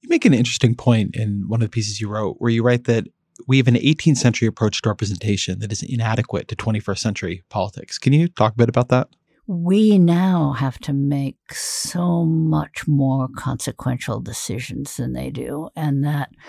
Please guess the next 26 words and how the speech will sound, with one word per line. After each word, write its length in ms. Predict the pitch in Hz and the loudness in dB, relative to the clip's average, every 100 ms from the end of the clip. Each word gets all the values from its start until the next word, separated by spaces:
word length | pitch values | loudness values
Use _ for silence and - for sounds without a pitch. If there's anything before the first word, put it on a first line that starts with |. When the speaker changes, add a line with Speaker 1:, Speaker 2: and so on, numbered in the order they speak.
| - - _ | -20 -20 _
Speaker 2:
uh, 400 | 131 123 120 123 - _ _ | -4 -2 -4 -8 -12 _ _
is 180 | 135 - | -6 -4
changing. 720 | - - 143 139 139 131 127 | -4 0 2 2 0 -4 -4
That 220 | 147 160 | -4 -4
changes 680 | - 156 143 139 135 123 - | -2 0 0 0 -4 -8 -8
the, 260 | 113 120 - - - | -8 -8 -10 -18 -18
the 540 | - 135 127 135 123 - - | -14 -10 -8 -8 -10 -16 -12
stakes 560 | - - 135 - - - | -10 -2 -2 -2 -10 -8
a 60 | 127 | -6
great 340 | 127 123 - | -4 -6 -4
deal. 420 | 135 131 139 165 - - - _ - | -6 -4 -4 -6 -10 -20 -20 _ 4
And 240 | 156 160 | 4 6
we 160 | 180 170 | 4 2
also 320 | 170 - 185 | 2 0 0
have 340 | 170 165 - | 0 -4 -8
capacity 560 | - - 151 139 143 135 | -16 -2 -2 -2 -4 -6
for 120 | 139 | -8
communication, 880 | - 156 160 156 156 202 196 143 131 | -2 2 2 0 -2 -4 -4 -2 -2
the 60 | |
kinds 280 | 135 139 143 | -2 -4 -4
of 100 | 143 | -4
things 400 | - _ 160 151 | -8 _ -2 0
that 100 | 143 | -2
I'm 140 | 143 139 | -4 -2
talking 300 | 143 160 160 | -4 -2 -4
about, 300 | 139 139 | -4 -6